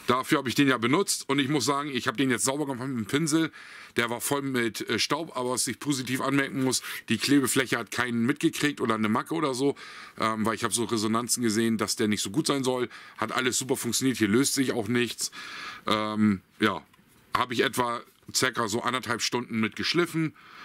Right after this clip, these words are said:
und funktioniert gut, muss ich sagen. Also tolles Gerät, auch der Behälter, äh, funktioniert so semi gut, aber es funktioniert. Und, ähm, ja, positiv zu erwähnen. Und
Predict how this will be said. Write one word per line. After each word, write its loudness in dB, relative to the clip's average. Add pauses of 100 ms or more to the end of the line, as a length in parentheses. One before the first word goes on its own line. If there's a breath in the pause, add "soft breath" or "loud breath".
(180 loud breath)
und 0
funktioniert 2
gut, -2
muss 2
ich 0
sagen. 0
Also 2
tolles 0
Gerät, 2
auch -2
der 2
Behälter, 0 (460 loud breath)
äh, 0
funktioniert 0
so 0
semi 2
gut, 0
aber 2
es 0
funktioniert. 2 (480 loud breath)
Und, 0
ähm, 4 (120)
ja, 2 (120)
positiv 2
zu 2
erwähnen. 2 (880 loud breath)
Und 0